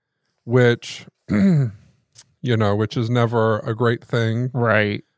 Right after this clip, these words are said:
Speaker 1: Whether or not it's the occult you believe in or another religion you believe in, but when you're starting to say you have visions from God
Speaker 2: Maybe se-, seek a
Speaker 1: or
Speaker 2: little
Speaker 1: voices from
Speaker 2: therapy.
Speaker 1: God.
Speaker 2: <laughs>
Speaker 1: Yeah. So
Speaker 2: God's talking to you from your feeling.
Speaker 1: Yeah.
Speaker 2: <laughs>
Speaker 1: Yeah.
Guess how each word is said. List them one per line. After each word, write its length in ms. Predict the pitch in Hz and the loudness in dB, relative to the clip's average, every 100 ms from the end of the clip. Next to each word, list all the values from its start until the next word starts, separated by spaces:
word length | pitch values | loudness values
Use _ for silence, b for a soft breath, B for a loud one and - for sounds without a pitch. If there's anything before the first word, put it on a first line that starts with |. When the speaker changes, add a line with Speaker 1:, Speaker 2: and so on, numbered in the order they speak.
| _ | _
Speaker 1:
Whether 300 | 160 190 196 | 0 4 4
or 80 | 147 | 4
not 280 | 135 123 131 | 4 2 0
it's 180 | 131 - | -4 -2
the 160 | 131 | -2
occult 480 | 104 - 135 127 - | -2 -4 -4 -4 -4
you 60 | 143 | -4
believe 420 | 139 131 131 127 | -2 -2 -2 0
in 240 | 131 131 | 0 0
or 160 | 120 117 | 0 0
another 280 | 113 117 117 | 0 0 0
religion 540 | 107 101 104 117 127 | 0 0 0 2 2
you 100 | 127 | 2
believe 380 | 131 127 131 131 | 0 0 0 0
in, 120 | 131 | 0
but 120 | 123 | 0
when 160 | 113 120 | -2 -2
you're 100 | 117 | -2
starting 440 | - 131 131 131 | -2 0 2 0
to 60 | 117 | -4
say 200 | - 123 | -2 -2
you 200 | 123 123 | 0 0
have 180 | 110 113 | 0 -2
visions 460 | 107 107 - 123 - | -2 -4 -4 -6 -6
from 240 | - 113 | -8 -8
God 500 | 101 98 110 127 165 - _ _ _ _ _ - | -6 -6 -4 -4 -8 -14 _ _ _ _ _ -2
Speaker 2:
Maybe 260 | 196 190 | 0 2
se-, 240 | 175 - 170 - _ | 0 -4 -12 -14 _
seek 260 | - - 190 | -10 -6 -2
a 20 | |
Speaker 1:
or 60 | 185 | 2
Speaker 2:
little 180 | 180 175 | 2 2
Speaker 1:
voices 420 | 123 143 165 156 | 0 -2 -6 -8
from 120 | - | -4
Speaker 2:
therapy. 840 | 170 165 165 170 175 175 - 180 110 | -2 2 2 2 0 0 0 -2 0
Speaker 1:
God. 20 | |
Speaker 2:
<laughs> 0 | |
Speaker 1:
Yeah. 380 | 165 127 107 82 - - | 0 0 0 -4 -8 -10
So 420 | - 185 170 147 - _ | -2 2 2 0 -10 _
Speaker 2:
God's 260 | - 120 - | -2 -2 0
talking 280 | 131 123 123 | -2 0 0
to 60 | |
you 100 | 120 | 0
from 180 | 120 131 | 0 -2
your 120 | 107 | -4
feeling. 800 | 101 160 156 156 151 147 156 156 - | -2 -2 0 0 -2 -4 -6 -8 -6
Speaker 1:
Yeah. 680 | 165 202 151 196 156 269 240 | -2 0 2 0 0 0 -2
Speaker 2:
<laughs> 40 | |
Speaker 1:
Yeah. 260 | - 139 107 | -2 0 0